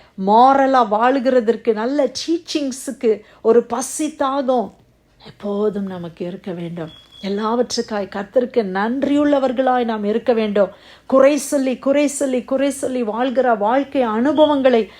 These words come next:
நாம் விட்டுவிட்டு நன்றி சொல்லுகிற வாழ்க்கை அனுபவத்தை நாம் கற்றுக்கொள்ள வேண்டும். இன்னைக்கு டிஃபால்ட்டா அது நமக்கு செட் ஆயிடுச்சு. எதுனாலும் குறை சொல்றது,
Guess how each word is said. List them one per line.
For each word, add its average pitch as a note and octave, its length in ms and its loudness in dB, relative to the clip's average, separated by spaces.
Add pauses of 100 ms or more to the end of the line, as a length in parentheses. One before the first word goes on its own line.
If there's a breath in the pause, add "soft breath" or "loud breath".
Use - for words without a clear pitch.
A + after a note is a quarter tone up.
(140 loud breath)
நாம் G3+ 240 2
விட்டுவிட்டு C4+ 760 4 (220 loud breath)
நன்றி A3 680 0
சொல்லுகிற A3+ 600 -2
வாழ்க்கை G#3 460 -2
அனுபவத்தை G3+ 680 -2
நாம் F3+ 240 -8
கற்றுக்கொள்ள A3+ 720 -2
வேண்டும். A3 600 0 (420 soft breath)
இன்னைக்கு G3+ 280 -2 (120)
டிஃபால்ட்டா D#4+ 680 4
அது A#3+ 100 2
நமக்கு G#3+ 320 -2
செட் A#3+ 380 -2
ஆயிடுச்சு. B3 380 -2 (140)
எதுனாலும் D4 640 0
குறை C4 240 2
சொல்றது, G#3 580 -4